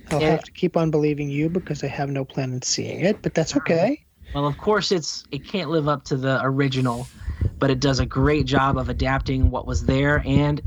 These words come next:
Speaker 2: it does a great job of adding the stuff it adds. Um, and Will Smith does a great job as the genie,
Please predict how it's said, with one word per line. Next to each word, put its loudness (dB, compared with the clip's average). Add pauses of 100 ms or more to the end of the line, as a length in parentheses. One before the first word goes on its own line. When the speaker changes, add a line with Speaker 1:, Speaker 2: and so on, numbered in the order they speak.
Speaker 2:
it 0
does 4
a 0
great 0
job 0
of -2 (140)
adding 0 (400)
the -4
stuff 0
it -8
adds. -6 (520)
Um, -2 (340)
and 2
Will 4
Smith 0
does 2
a 2
great 0
job 2
as -2
the -4
genie, -2